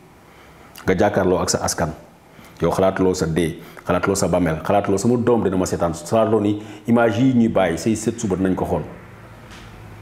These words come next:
Nga taxaw nga ne leen ñaari minutes lañ def, ñu ñëw di jéem a fay safara boo xam ne mënoo ci dara. Dafa am ay problèmes yu sérieux.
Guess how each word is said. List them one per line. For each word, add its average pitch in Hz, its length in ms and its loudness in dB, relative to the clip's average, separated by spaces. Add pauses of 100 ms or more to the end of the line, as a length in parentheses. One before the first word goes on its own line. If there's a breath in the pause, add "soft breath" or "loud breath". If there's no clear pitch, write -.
(220)
Nga 90 120 -2
taxaw 87 220 -2
nga 90 120 0
ne 90 80 0
leen 85 180 0
ñaari 90 300 2
minutes 90 300 0
lañ 87 160 0
def, - 300 -6 (360)
ñu 90 100 2
ñëw 87 180 2
di 82 140 0
jéem 85 160 2
a 80 40 -2
fay 80 200 -2
safara 87 280 0
boo 82 120 0
xam 80 140 -2
ne 82 80 0
mënoo 85 180 -2
ci 78 100 -6
dara. - 340 -2 (1800 loud breath)
Dafa 92 120 2
am - 100 4
ay 104 100 2
problèmes 92 380 0
yu 80 60 0
sérieux. 82 340 -2